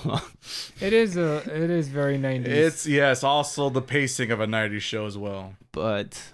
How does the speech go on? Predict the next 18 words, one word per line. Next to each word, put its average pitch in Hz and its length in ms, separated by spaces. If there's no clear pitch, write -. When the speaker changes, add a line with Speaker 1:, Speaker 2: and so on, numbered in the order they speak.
Speaker 1:
I 139 100
don't 202 140
know. 220 160
I 202 40
just, 202 300
right 170 220
now, 165 320
looking 175 400
back, 139 380
I, 123 320
I 120 160
just 135 240
remember 123 560
eating 123 400
Chipotle 120 520
every 117 240
day 117 320
and 104 300